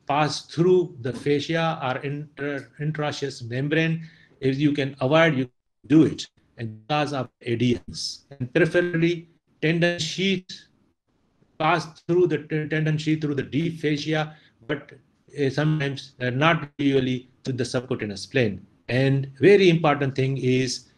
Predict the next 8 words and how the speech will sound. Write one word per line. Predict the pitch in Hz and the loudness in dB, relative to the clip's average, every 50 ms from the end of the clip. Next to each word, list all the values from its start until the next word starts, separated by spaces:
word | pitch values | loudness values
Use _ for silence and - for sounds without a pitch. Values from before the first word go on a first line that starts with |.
| _ _ | _ _
you | 117 117 120 | -4 -2 -2
must | 113 120 151 175 165 - - - - | 0 2 2 2 2 0 -4 -6 -4
correct | 127 120 127 - - - | -4 -2 -2 -4 -4 -6
the | 113 - | -8 -8
contracture | - 113 110 113 - - 123 117 - - 127 127 127 - _ _ _ _ _ - 117 104 117 151 - - | -8 -8 -8 -6 -4 -4 -4 -4 -4 -4 -4 -4 -4 -8 _ _ _ _ _ -16 -14 -12 -12 -14 -8 -2
and | - 180 190 185 170 | 0 2 2 4 4
the | 156 143 | 2 2
deformities | - 131 117 - - 117 113 110 110 110 - - 110 107 107 - - | 2 0 -2 -2 -2 -4 -4 -4 -4 -4 -4 -4 -4 -4 -4 -6 -10